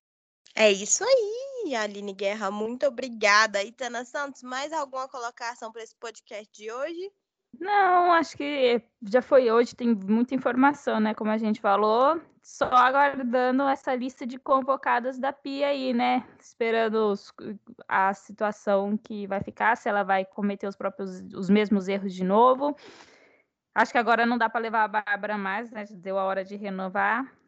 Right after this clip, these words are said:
Speaker 2: Vamos ficar no suspense, esperar o Helder fazer suas considerações.
Speaker 1: Falando nisso, aproveitando, chega mais nosso parceiro setorista aí de seleção brasileira, Helder Reis, e conta pra gente,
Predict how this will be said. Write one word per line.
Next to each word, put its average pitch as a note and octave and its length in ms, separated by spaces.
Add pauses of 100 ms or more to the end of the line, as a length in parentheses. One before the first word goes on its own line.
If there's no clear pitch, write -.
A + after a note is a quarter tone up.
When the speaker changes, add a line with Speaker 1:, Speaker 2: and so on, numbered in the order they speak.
(120)
Speaker 2:
Vamos G#3 420
ficar A3+ 240
no A3 100
suspense, G#3+ 800 (120)
esperar G3 380
o G3 120
Helder G3 320
fazer F#3+ 240
suas G3 240
considerações. F#3+ 960 (800)
Speaker 1:
Falando A#3 760
nisso, C#4+ 600
aproveitando, B3+ 1400 (360)
chega D4 400
mais C#4 360
nosso C4 320
parceiro B3 580
setorista C#4+ 1040
aí A#3+ 220
de A3+ 120
seleção A#3+ 720
brasileira, A#3+ 800 (240)
Helder C#4+ 580
Reis, C4 300
e C4+ 60
conta C#4 260
pra C#4 220
gente, A#3+ 400